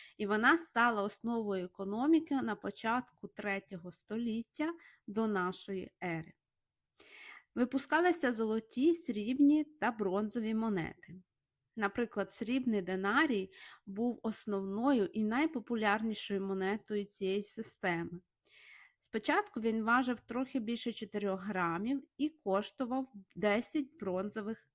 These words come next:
асів. Одна з варіацій динарію називала сестерцій, також дуже популярна у той час монета. І сестерцій вартував два з половиною аси.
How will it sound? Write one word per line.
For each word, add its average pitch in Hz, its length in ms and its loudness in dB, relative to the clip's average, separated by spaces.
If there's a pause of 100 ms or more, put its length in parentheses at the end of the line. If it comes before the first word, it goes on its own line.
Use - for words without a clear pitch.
(140)
асів. 175 500 -2 (800)
Одна 262 420 6
з 277 100 0
варіацій 240 760 2
динарію 208 840 2
називала 247 580 2
сестерцій, 202 1000 -2
також 202 400 -6
дуже 254 400 0
популярна 208 720 -2
у 190 60 -4
той 185 180 -6
час - 460 -8 (400)
монета. 190 640 -2 (640)
І 220 120 0
сестерцій 302 640 0
вартував 226 640 2
два 196 320 2
з - 100 -20
половиною 190 800 -4
аси. 175 540 -6